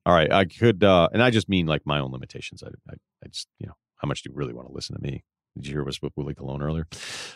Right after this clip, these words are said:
I could be wrong, but if we were to get married and have kids, I think she would go, uh, then go further and teach our kids to suppress their thoughts. I don't know.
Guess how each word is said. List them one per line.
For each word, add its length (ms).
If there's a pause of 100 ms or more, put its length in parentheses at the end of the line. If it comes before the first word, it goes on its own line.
(140)
I 100
could 160
be 120
wrong, 440
but 100
if 120
we 100
were 140
to 80
get 160
married 260
and 80
have 140
kids, 680
I 80
think 140
she 140
would 180
go, 400
uh, 180
then 140
go 140
further 400
and 80
teach 200
our 60
kids 200
to 60
suppress 380
their 140
thoughts. 420
I 100
don't 120
know. 180